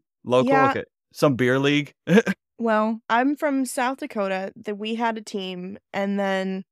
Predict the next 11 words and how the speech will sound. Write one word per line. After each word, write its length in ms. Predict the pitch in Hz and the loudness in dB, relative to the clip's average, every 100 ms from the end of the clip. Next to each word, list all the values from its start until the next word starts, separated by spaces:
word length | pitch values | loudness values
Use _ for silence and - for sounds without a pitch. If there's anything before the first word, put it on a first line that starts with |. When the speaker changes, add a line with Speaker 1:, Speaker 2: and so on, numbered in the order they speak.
| _ | _
Speaker 2:
they 240 | 202 214 | -4 -4
played, 880 | 208 - 233 220 214 214 220 214 220 _ | -4 -6 -4 -2 0 -2 -4 -6 -8 _
I 60 | 208 | -8
wanna 340 | 208 233 269 | -4 -4 -4
say, 680 | - 240 214 208 208 202 202 - | -6 -4 -2 -2 -2 -4 -6 -10
a 80 | 196 | -12
team 320 | - 214 214 | -6 -4 -4
from 180 | 208 190 | -8 -10
Houston. 640 | 196 214 247 - 359 392 - _ - | -8 -8 -10 -12 -12 -12 -18 _ -10
Speaker 1:
Okay. 340 | - - 131 196 _ _ _ | -6 -2 -4 -4 _ _ _
Speaker 2:
So, 640 | - - 208 190 185 180 | -16 -6 -2 0 0 -4